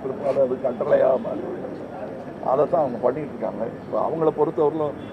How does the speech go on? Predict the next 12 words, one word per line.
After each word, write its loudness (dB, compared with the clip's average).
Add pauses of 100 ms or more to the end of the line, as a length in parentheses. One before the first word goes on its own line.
(160)
தனியா 4
ஒவ்வொரு 4
முறையும் 2
நான் 0
நன்றி -2
சொல்றதில்ல, 0
வருடத்துக்கு 0
ஒரு 0
வாட்டி 2
சொன்னா -2
போதும். -6 (500)
அது 2